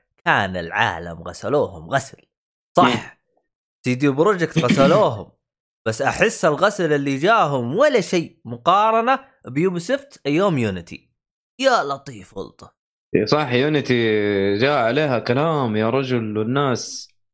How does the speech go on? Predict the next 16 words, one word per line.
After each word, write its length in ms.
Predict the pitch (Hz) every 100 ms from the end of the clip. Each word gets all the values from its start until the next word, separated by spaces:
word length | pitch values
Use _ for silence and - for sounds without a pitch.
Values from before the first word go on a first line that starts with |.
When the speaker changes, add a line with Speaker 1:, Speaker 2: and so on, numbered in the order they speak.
| _ _ _
Speaker 1:
يا 180 | 117 117
رجل، 220 | 156 214
Speaker 2:
ما 180 | 147 117
Speaker 1:
حتى 120 | 233
Speaker 2:
خلوا 260 | 165 165 160
ولا 140 | 160
Speaker 1:
بعد 140 | 165 156
Speaker 2:
بقة. 80 | 147
Speaker 1:
يونيتي، 600 | 185 175 127 - - -
حتى 400 | - 190 - 160
بعد 180 | 151 143
يونيتي، 640 | 175 185 147 113 - - 214
أي 240 | 240 202
لعبة 320 | 202 196 170
تنزل 420 | 165 196 202 202 -
على 400 | 110 135 143